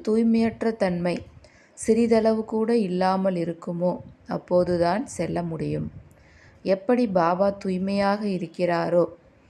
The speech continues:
அதுபோல குழந்தைகளாகிய நீங்கள் கூட தூய்மையாகி விடுவீர்கள். அப்பொழுது மேலே செல்ல முடியும். இப்பொழுது குழந்தைகளாகிய நீங்கள் பாபாவுக்கு முன்னால் இருக்கின்றீர்கள். ஞானக்கடலிடமிருந்து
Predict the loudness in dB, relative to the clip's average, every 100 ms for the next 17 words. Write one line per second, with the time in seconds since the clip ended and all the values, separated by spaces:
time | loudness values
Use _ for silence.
0 | -20 -20 -18 -10 -6 -6 2 2 4 0
1 | -2 -4 -4 -2 -2 -2 0 0 -2 -4
2 | -4 -4 -4 -4 -4 -6 -6 -2 -2 -2
3 | -4 -4 -2 0 2 0 -4 -6 -6 -6
4 | -6 -6 -6 -6 -10 _ -20 -20 -20 _
5 | -6 0 2 2 0 0 0 0 -2 -2
6 | -2 -2 -2 -4 -4 -4 -6 -10 -16 _
7 | _ -20 -20 -20 -10 -6 -2 0 2 0
8 | -2 -2 0 0 2 2 2 0 -2 -2
9 | -2 -4 -2 -4 -4 -4 -2 0 2 2
10 | 0 -4 -6 -4 -4 -2 0 0 -2 -4
11 | -6 -8 -6 -8 -4 -2 -2 -4 -12 _
12 | -20 -20 -20 -18 -2 0 2 0 -2 -2
13 | 0 2 2 2 0 0 -2 0